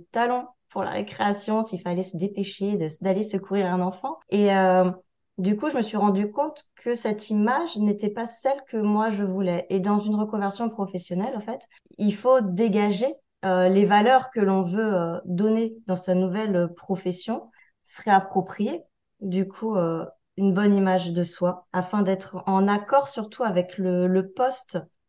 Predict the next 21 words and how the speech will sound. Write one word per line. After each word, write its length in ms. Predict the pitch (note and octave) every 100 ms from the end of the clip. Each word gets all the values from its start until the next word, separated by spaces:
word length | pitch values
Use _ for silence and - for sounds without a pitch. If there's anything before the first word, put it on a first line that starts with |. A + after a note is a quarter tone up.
| _ _
que 280 | - F3 E3+
l'on 200 | E3+ E3
vise, 340 | D3+ D4+ F#3 D3+ _ _ _ _ _ -
euh, 220 | F#3 F3
pour 260 | E3+ G#3 F#3+
pouvoir 380 | - F#3 A3 G#3+
vraiment 380 | F#3 G3+ G3 A3
se, 380 | A3 - F3 E3+
se 200 | - F#3+
mettre 300 | F#3+ G#3 A3
en 60 |
valeur 600 | F#3 F#3 F#3+ B3 - - _ _ _ -
et, 280 | A3+ B3
euh, 180 | F#3+ F3
selon 360 | F3 - F#3 F#3
le 160 | F3+
poste, 360 | F3 G#3+ - _
réussir 440 | G3+ F#3 F#3 - A3
à 80 | G3
se 60 |
démarquer. 540 | F3+ F#3 G3+ - D3